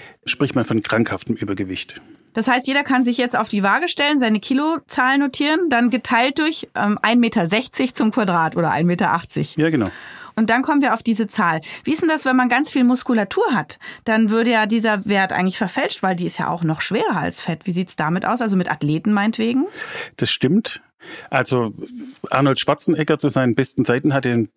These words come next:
Speaker 1: B M I, glaub ich, von dreiunddreißig.
Speaker 2: Mhm.
Speaker 1: Nur wenn wir natürlich in unsere Sprechstunde gucken, kommen natürlich relativ wenig Sportler, sondern das sind eben Menschen, die krankhaft übergewichtig sind und ein Problem damit haben.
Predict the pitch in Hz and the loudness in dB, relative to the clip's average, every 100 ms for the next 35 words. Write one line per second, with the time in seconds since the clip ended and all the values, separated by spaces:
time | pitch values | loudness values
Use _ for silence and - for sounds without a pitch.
0 | _ 135 123 156 160 127 123 - 110 117 | _ 0 2 0 0 -2 -2 -2 0 2
1 | 117 107 107 135 - 208 - - 196 160 | 2 2 0 0 -2 -4 -6 -4 -2 2
2 | 170 202 190 160 - - - - - - | 4 4 2 -2 -10 -16 -18 -20 -14 -2
3 | 131 139 131 131 139 139 127 131 127 123 | 2 2 2 2 2 2 2 0 2 2
4 | 117 110 - 170 - 117 110 131 156 143 | 0 -2 -2 -2 0 0 0 0 0 0
5 | 147 123 120 - 113 107 113 120 117 107 | 0 -2 -2 -2 -2 0 -2 0 -2 -2
6 | - - 107 120 127 101 - - - - | -4 -6 0 2 2 0 -8 -6 -4 0
7 | 131 107 107 139 131 120 110 113 117 123 | 0 0 0 0 0 0 0 -2 -2 -2
8 | 113 113 101 107 123 - 113 117 107 - | -2 -2 0 2 0 0 0 -2 -2 0
9 | 117 123 113 131 139 131 135 - 117 127 | 0 0 0 0 0 0 -2 -2 0 2
10 | 113 107 107 107 110 104 107 143 123 120 | 2 0 -2 0 0 2 2 2 0 -2
11 | 123 135 | 2 0